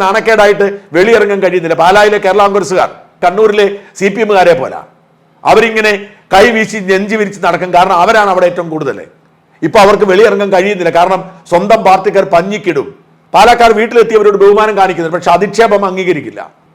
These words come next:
സ്വന്തം വീട്ടിലെത്തിയിട്ട് നമ്മുടെ വീട്ടുകാരെ കുറ്റം പറഞ്ഞിട്ട് പോയാ സാധാരണ പാലക്കാർ കിടങ്ങൂറിനപ്പുറത്തേക്ക് പോകാൻ അനുവദിക്കില്ല.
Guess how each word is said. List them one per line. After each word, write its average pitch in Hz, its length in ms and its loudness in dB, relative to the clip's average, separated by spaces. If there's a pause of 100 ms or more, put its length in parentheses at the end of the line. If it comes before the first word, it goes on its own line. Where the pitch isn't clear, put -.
(100)
സ്വന്തം 269 300 2 (100)
വീട്ടിലെത്തിയിട്ട് 208 920 -2 (320)
നമ്മുടെ 269 280 2
വീട്ടുകാരെ 214 360 2
കുറ്റം 202 240 -4
പറഞ്ഞിട്ട് 190 260 -2
പോയാ 180 280 2 (320)
സാധാരണ 233 420 4
പാലക്കാർ 196 420 4 (340)
കിടങ്ങൂറിനപ്പുറത്തേക്ക് 202 880 0
പോകാൻ 185 180 -2
അനുവദിക്കില്ല. 165 480 -6